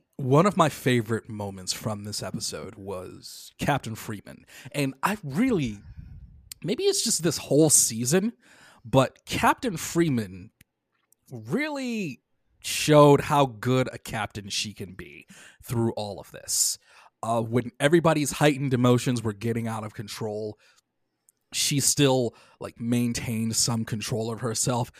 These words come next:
to try her best to get the crew to calm down. And she maintained a certain level of instinct as to something that was going wrong. Uh, didn't necessarily figure out that it was T'Lyn,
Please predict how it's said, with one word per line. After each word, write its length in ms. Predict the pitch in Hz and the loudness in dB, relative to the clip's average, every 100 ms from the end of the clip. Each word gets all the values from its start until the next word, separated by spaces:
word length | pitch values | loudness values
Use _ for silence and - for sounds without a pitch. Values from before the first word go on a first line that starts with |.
| - - | -20 -14
to 80 | 107 | -10
try 320 | - 135 117 | 0 2 2
her 160 | 123 | 0
best 340 | 107 117 113 - | 0 -4 -4 -4
to 80 | 107 | -6
get 160 | 113 | -8
the 60 | - | -8
crew 240 | - 117 | -4 -4
to 60 | 110 | -4
calm 280 | - 113 110 | -10 -10 -8
down. 380 | 107 107 113 - - - _ _ | -8 -6 -10 -14 -20 -20 _ _
And 420 | 113 110 107 104 | -6 -6 -6 -8
she 680 | - - 170 165 165 160 147 _ _ _ _ _ _ _ | -4 -2 0 0 0 -4 -8 _ _ _ _ _ _ _
maintained 960 | 113 120 127 127 135 - 135 127 127 113 - - _ | -18 -14 -8 -6 -6 -4 -2 0 -2 -4 -12 -20 _
a 60 | 117 | -2
certain 420 | - 143 131 127 | 4 4 4 2
level 380 | 123 123 123 127 | 4 4 4 2
of 420 | 117 113 107 101 - _ | 0 0 -2 -8 -20 _
instinct 560 | 127 127 - 131 131 123 | -2 0 0 -2 -2 -6
as 160 | - | -6
to 100 | - | -6
something 420 | - 131 120 117 | -2 -2 0 -2
that 120 | 117 110 | -2 -4
was 140 | 107 | -4
going 340 | 120 113 107 | 0 0 0
wrong. 400 | 113 123 123 120 123 - - - | 0 4 4 2 -6 -16 -20 -12
Uh, 240 | 101 95 98 _ _ _ _ _ _ _ _ _ | -10 -8 -12 _ _ _ _ _ _ _ _ _
didn't 240 | - 160 156 | 2 4 4
necessarily 840 | 151 127 147 135 131 127 117 110 _ _ _ _ - | 0 2 4 4 4 2 0 -4 _ _ _ _ -14
figure 320 | - 123 123 | -4 2 2
out 140 | 110 | 2
that 120 | 110 107 | -2 -10
it 60 | |
was 160 | 101 - | -8 -6
T'Lyn, 520 | - 127 208 160 | -4 4 4 4